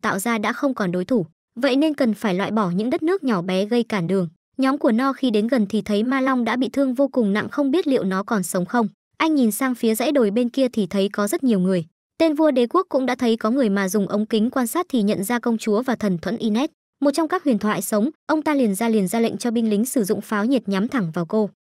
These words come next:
Ngay cả Ma Long cũng phải gục ngã trước đòn này thì thần thuẫn cũng sẽ bốc hơi ngay lập tức. Sau khi đã tập hợp đủ năng lượng chùm sáng được phòng ra lao về phía Ines, hắn ta cho rằng cô sẽ mất mạng nhưng không tính đến nước bên cạnh Ines có man búp bẩn.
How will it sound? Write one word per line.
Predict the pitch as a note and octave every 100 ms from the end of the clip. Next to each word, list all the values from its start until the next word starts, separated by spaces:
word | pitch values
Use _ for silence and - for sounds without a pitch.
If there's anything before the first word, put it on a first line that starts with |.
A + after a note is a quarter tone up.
| _ D#4
Ngay | E4+
cả | D4
Ma | G#3 C4
Long | C4+ C4
cũng | A#3+
phải | C#4 B3+ F#3+
gục | G#3
ngã | G3+ G#3+ F#3+
trước | F#4
đòn | C4+ G#3+
này | G3 G3
thì | G#3 G3+
thần | A3 F#3+
thuẫn | F3 B3
cũng | C#4+ B3+
sẽ | - B3
bốc | E4+ D4+
hơi | C4+
ngay | B3 A#3+
lập | G#3+ -
tức. | D4 - _ -
Sau | - F4
khi | F4
đã | D4 D4
tập | C#4
hợp | A#3+ G#3+
đủ | A3+ G3
năng | F#3+ A#3
lượng | A#3+ F#3+
chùm | A3+ G3
sáng | - G3+ A3
được | C4+
phòng | - A3 F#3
ra | A#3
lao | A#3 A#3
về | A3 F#3+
phía | - F#3
Ines, | - G#3+ C#4+ _ _ _
hắn | C4+ C4+
ta | D#4+ D4+
cho | D4+
rằng | B3+ A3 G3
cô | C4 C4
sẽ | B3+
mất | C#4 E4+
mạng | C#4+ F#3+
nhưng | A#3 B3
không | C4 A#3
tính | A3+ A3+
đến | A3 B3
nước | F#4+
bên | B3+ A#3
cạnh | - -
Ines | A3+ A3+ D#4
có | - G3+
man | G#3+ A3 A3+
búp | D#4
bẩn. | A3+